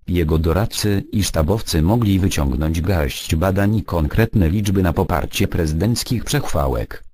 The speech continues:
Dlatego urzędujący prezydent chciał iść do wyborów z prostym przekazem. On, kapitalista, wie,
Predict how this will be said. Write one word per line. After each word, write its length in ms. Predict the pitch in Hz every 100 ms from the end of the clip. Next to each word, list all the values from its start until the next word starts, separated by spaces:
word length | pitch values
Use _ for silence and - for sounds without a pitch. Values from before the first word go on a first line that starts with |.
| _ _ _ _ _ _ _ -
Dlatego 460 | 87 85 85 90 78
urzędujący 760 | 85 82 80 82 82 123 123
prezydent 560 | - 87 85 87 87 82
chciał 340 | - 113 87
iść 300 | 85 85 -
do 140 | 87 87
wyborów 600 | 78 71 139 104 71 -
z 120 | - -
prostym 460 | 107 113 - 82
przekazem. 680 | 76 127 87 73 69 67 60 - - _ _ -
On, 260 | 113 82 73 -
kapitalista, 800 | - - - 85 90 85 - 67 - - -
wie, 300 | 95 92